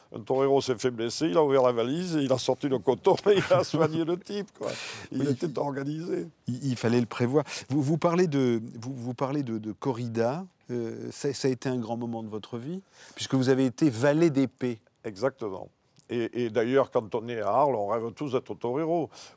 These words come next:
Speaker 1: Vous savez, quand on est né à Brooklyn, on joue au, au baseball. Quand on est né à Arles, on joue au taureau. Et j'ai été effectivement valet d'épée. Et ça, je peux vous dire que j'en ai vu de vertes et de pas mûres, parce que, euh, c'est terrible, le, l'angoisse qui monte chez ces vieux types qui,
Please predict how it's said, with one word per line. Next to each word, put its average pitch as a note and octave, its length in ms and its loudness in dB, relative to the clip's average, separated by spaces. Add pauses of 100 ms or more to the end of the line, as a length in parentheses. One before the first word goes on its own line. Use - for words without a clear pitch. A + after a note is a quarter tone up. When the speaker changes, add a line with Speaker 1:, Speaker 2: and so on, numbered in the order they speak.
Speaker 1:
Vous F#2 60 -12
savez, A#2+ 400 0
quand G#2+ 260 -4
on A2+ 160 -4
est A#2 140 -12
né B2 200 -8
à G#2+ 80 -6
Brooklyn, C3+ 580 -8
on B2 120 -4
joue A#2 220 -6
au, G#2+ 460 -4
au G#2 40 -4
baseball. C3 640 2
Quand A2 240 -6
on A2 100 -10
est A#2 120 -10
né A#2+ 120 -6
à A2 120 0
Arles, C#3+ 180 2
on B2 120 -2
joue A#2 160 -8
au A2+ 40 -6
taureau. D3 420 -2 (320)
Et B2+ 120 -2
j'ai B2 160 0
été C#3 200 0
effectivement B2+ 560 -2
valet A2+ 220 -2
d'épée. G2 460 -10
Et G#2+ 40 -8
ça, B2 160 -2
je B2 60 -4
peux - 120 -8
vous A2+ 100 -4
dire C#3+ 200 -2
que A2+ 100 -10
j'en G#2 180 -8
ai G#2 80 -10
vu B2 180 -10
de A2+ 100 -8
vertes B2 280 -4
et - 20 -8
de G#2+ 80 -8
pas - 160 -8
mûres, B2 260 -8
parce G#2+ 260 -16
que, G2 280 -10 (480)
euh, F#2 240 -6
c'est G#2+ 220 -12
terrible, A#2+ 480 -6
le, G2+ 320 -8 (340)
l'angoisse A#2 560 0
qui B2 140 -10
monte A#2+ 460 -6
chez A2 220 -8
ces - 240 -6
vieux G#2+ 260 -8 (100)
types C3 280 -12
qui, - 140 -16